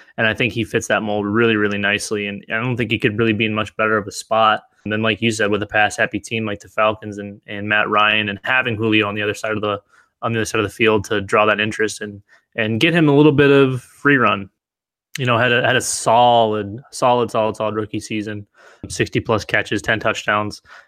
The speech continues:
You really can't ask for much more than that. I think he's still kind of a value at this point.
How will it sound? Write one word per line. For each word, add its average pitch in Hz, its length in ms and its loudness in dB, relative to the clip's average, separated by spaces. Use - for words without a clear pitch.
You 135 40 -2
really 156 120 6
can't 143 180 0
ask 123 160 -2
for 131 60 -6
much 117 160 -4
more 113 160 -2
than 101 100 -8
that. 107 380 0
I 135 80 -4
think 120 200 -6
he's 110 220 -6
still 117 640 -2
kind 120 260 -4
of 110 80 -4
a 104 100 -6
value 107 460 2
at 101 80 -8
this 110 160 -8
point. 110 380 -8